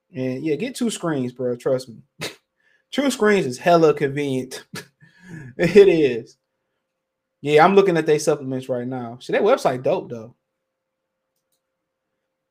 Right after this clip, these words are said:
I heard some of them hip, that hip protein that some people be having, it be like, uh,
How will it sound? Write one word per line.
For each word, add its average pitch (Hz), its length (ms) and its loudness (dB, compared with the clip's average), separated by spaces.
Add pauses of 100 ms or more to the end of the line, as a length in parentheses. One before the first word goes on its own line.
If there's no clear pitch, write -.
(140)
I 349 140 10
heard 302 120 10
some 277 160 4
of 262 40 6
them 240 200 6
hip, 254 240 6
that 196 160 4
hip 233 220 4
protein 190 580 2
that 165 200 -2
some 180 160 -2
people 170 220 -6
be 165 120 -6
having, 160 360 2
it 156 120 -4
be 156 140 -6
like, 143 320 -2
uh, 127 520 -4